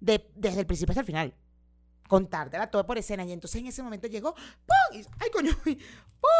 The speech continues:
Y salió la vaina. Y entonces de repente, ¡pum! Eh, eh, cambió de color todo. Inclusive te puedo dar detalles de, chamo, y en la mesa ahí me encantó porque la mesa tal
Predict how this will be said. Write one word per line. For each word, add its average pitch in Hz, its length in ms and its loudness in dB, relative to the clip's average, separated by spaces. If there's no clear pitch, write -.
Y - 60 0
salió 240 240 0
la 233 100 -2
vaina. 160 300 -4
Y 254 80 -6
entonces 208 400 -6
de 220 80 -8
repente, 196 300 -8
¡pum! 494 140 0
Eh, 622 60 -10
eh, 214 100 -10
cambió 202 340 -4
de 190 60 -6
color 208 300 -2
todo. 247 420 4
Inclusive 233 500 4
te 285 100 4
puedo 226 160 2
dar 240 140 6
detalles 262 420 2
de, 262 140 0
chamo, 240 260 2
y 226 80 -4
en 214 160 -8
la 220 220 0
mesa 294 460 -2
ahí 349 280 0
me 240 140 0
encantó 220 580 -4
porque 294 260 -6
la 240 120 -4
mesa 247 340 -6
tal 196 380 -4